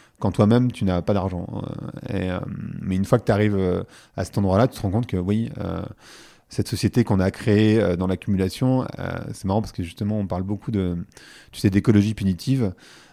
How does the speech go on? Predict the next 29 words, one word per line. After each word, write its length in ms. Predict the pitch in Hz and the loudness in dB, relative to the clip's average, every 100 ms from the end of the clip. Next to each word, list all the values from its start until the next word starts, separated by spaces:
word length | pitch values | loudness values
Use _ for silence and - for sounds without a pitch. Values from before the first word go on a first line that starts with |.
| - | -10
Euh, 140 | 98 87 110 | -6 -6 -2
sans 200 | - 120 | 4 8
réaliser 540 | 117 101 92 110 131 | 8 8 6 6 6
que, 140 | - | 4
euh, 420 | 104 107 101 92 90 | 2 4 2 0 -4
la 120 | 90 | -6
société 240 | - - | -6 -2
dans 100 | 98 | 0
laquelle 240 | 92 90 95 | 0 0 0
on 100 | 92 | 0
vit, 240 | 95 127 | 0 0
elle 180 | 87 95 | 0 2
est 80 | 110 | 0
extrêmement 400 | 101 - 95 98 | 0 -2 -2 -2
punitive. 520 | - 92 90 98 92 - 101 98 | -2 -4 -4 -8 -10 -12 -12 -8
Euh, 120 | 90 104 107 107 - - | -6 -6 -8 -12 -16 -4
elle 140 | 95 | 0
est 40 | 98 | 2
punitive 360 | - 104 123 | 2 2 4
à 80 | 98 | 2
plein 160 | 85 113 | 6 6
d'endroits. 480 | 101 101 113 151 151 | 6 6 6 4 4
Elle 100 | 95 | 2
est 20 | |
punitive 420 | - 104 95 123 | 0 -2 0 0
d'abord 300 | 104 95 107 | 0 2 0
parce 180 | 104 87 | -2 -8
que, 320 | - 98 98 98 | -6 -4 -4 -6
euh, 240 | 87 82 | -6 -8